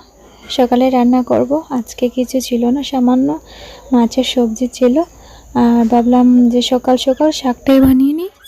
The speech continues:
তো শাক সকাল সকাল খেতেই ভালো লাগবে, আর শাক রাত্রিবেলা খাওয়া যায় না, ভালো লাগে না।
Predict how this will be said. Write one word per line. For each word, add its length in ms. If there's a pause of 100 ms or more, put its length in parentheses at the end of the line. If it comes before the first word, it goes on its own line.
(880)
তো 80
শাক 320
সকাল 340
সকাল 280
খেতেই 320
ভালো 280
লাগবে, 380 (260)
আর 380 (400)
শাক 260
রাত্রিবেলা 540
খাওয়া 280
যায় 200
না, 180 (260)
ভালো 240
লাগে 300
না। 140